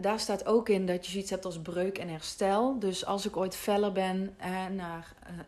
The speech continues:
in dit geval mijn partner en mijn kindje, want die ontkomen dan niet aan mij, dan ben ik altijd wel, eh, dan, dan kan ik dus altijd herstellen, die zogenaamde breuk of dat felle moment van: "Hé, ja,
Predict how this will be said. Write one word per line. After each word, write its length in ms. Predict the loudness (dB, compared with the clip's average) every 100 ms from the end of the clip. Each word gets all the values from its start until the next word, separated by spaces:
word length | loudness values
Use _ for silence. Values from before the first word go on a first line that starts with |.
| -6
in 120 | -2
dit 140 | -2
geval 320 | -4 -4 -2
mijn 180 | -2 -4
partner 320 | -4 -4 -4
en 80 | -6
mijn 140 | -6 -4
kindje, 320 | -2 -2 -4
want 140 | -8
die 160 | -8 -8
ontkomen 440 | -8 -2 -2 0
dan 140 | -2 -4
niet 200 | -6 -6
aan 160 | -6
mij, 300 | -6 -6 -8 -12 -20 -20 -20 -16
dan 340 | -2 2 2 0 -6 -18 -18 -10
ben 240 | -4 -2
ik 100 | -2
altijd 360 | -2 -4 -4 -2
wel, 400 | -2 -2 -4 -8
eh, 60 | -10 -12 -12 -14 -20 -20 -20 -20 -20 -20 -20 -20 -20
dan, 180 | -10 -8
dan 220 | -4 -4 -2
kan 160 | 0
ik 80 | 0
dus 160 | -2 -2
altijd 420 | -2 -2 -6 -8 -8
herstellen, 720 | -6 -6 0 2 4 2 0 -10 -14
die 260 | -6 -4 -2
zogenaamde 520 | -2 0 -2 -2 -2
breuk 400 | 0 2 2 0
of 120 | -4
dat 180 | -6 -4
felle 280 | 0 0 2
moment 440 | 0 0 -2 -2
van: 180 | -6 -10
"Hé, 360 | -8 -8 -8 -12
ja, 340 | -8 -8 -8